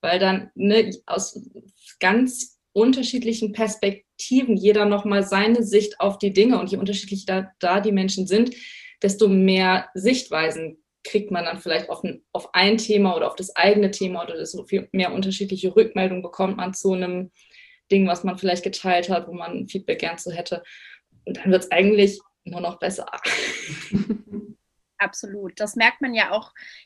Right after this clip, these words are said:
Speaker 2: in unserer WhatsApp-Gruppe. Also ich meine, es ist ja, jeder ist wahnsinnig schnell auch am Antworten, wenn man merkt, so, hey, ich hab hier ein Problem oder damit bin ich gerade am struggeln.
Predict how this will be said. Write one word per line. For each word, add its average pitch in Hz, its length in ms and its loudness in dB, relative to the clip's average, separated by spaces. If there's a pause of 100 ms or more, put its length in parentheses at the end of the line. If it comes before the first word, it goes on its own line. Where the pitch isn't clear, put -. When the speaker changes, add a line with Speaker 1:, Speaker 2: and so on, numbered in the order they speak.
Speaker 2:
in 202 160 -6
unserer 208 580 -4
WhatsApp-Gruppe. 196 1040 -6
Also 185 220 -6
ich 208 100 -14
meine, 202 240 -2
es 220 80 -12
ist 220 180 -14
ja, 214 80 -4
jeder 202 380 -2
ist - 180 -12
wahnsinnig 220 520 -4
schnell 233 320 -2
auch 254 260 -6
am 214 160 -8
Antworten, 254 800 -4
wenn 220 100 0
man 214 140 -6
merkt, 220 160 -6
so, 233 40 -6
hey, 226 160 -4
ich 220 140 -8
hab 214 120 -10
hier 226 100 -6
ein 220 80 -6
Problem 220 440 -6
oder 196 160 0
damit 202 280 -2
bin 214 120 -6
ich 220 120 -10
gerade 196 240 -2
am 202 100 -4
struggeln. 254 560 -2